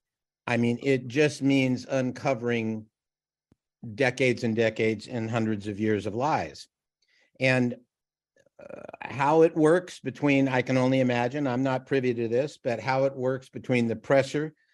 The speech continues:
of the most powerful moneyed people in the world and those who are in Congress and who are,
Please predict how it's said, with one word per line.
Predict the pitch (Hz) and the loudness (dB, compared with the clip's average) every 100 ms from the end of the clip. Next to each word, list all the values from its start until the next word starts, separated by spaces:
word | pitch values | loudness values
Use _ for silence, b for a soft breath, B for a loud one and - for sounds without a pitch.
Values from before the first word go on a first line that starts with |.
| _ _ _ | _ _ _
of | 131 | -2
the | 120 | 0
most | 120 110 - | 0 0 0
powerful | 127 123 113 123 | 2 2 0 -2
moneyed | 117 120 123 117 110 - _ _ _ _ _ | 0 0 0 -4 -8 -20 _ _ _ _ _
people | 135 135 123 | 0 0 0
in | 123 113 | 0 0
the | 110 | 2
world | 123 131 107 117 - _ | 4 4 2 -2 -10 _
and | 120 110 110 | -6 -2 0
those | 117 123 120 113 | 2 2 2 -2
who | - 120 117 | -4 -4 0
are | 110 110 | 0 -2
in | 120 110 | -4 -6
Congress | 110 120 120 107 104 - | -4 -2 -2 0 -2 -2
and | 117 113 | -4 -2
who | 113 113 | 0 0
are, | 110 | 0